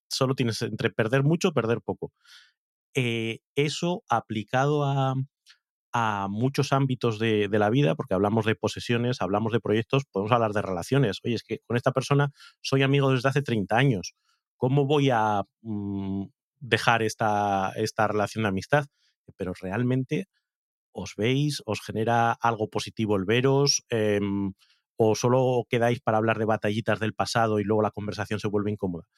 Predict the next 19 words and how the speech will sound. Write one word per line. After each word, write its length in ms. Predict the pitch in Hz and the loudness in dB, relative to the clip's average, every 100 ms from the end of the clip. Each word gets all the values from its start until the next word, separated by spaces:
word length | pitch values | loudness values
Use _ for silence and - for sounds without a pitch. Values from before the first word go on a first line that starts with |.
| - - _ _ | -20 -20 _ _
Pues, 260 | 90 - - _ _ | -10 -10 -12 _ _
chico, 380 | - 117 143 92 - | -10 -2 -2 -2 -8
ma-, 160 | 104 - _ - | -14 -14 _ -4
no, 240 | 139 170 | -2 0
pero 180 | 127 107 | -2 0
hombre, 360 | 151 156 131 120 | 2 2 0 0
claro, 300 | 123 156 127 | 0 2 0
es 80 | |
que 80 | - | 0
son 140 | 147 175 | -2 0
treinta 320 | 123 110 98 | -2 -2 0
años, 380 | 165 165 107 101 | 4 4 2 0
eh. 120 | 113 - - - _ _ _ _ - | -4 -4 -16 -20 _ _ _ _ -4
Ya, 300 | 123 139 - _ _ | 0 0 -2 _ _
pero, 520 | 123 110 107 104 98 92 | -2 0 0 0 0 -2
pero 160 | 101 90 | -4 -2
tienes 180 | 135 139 | -2 2
que 100 | 151 | 2
mirar, 280 | 131 123 | 4 0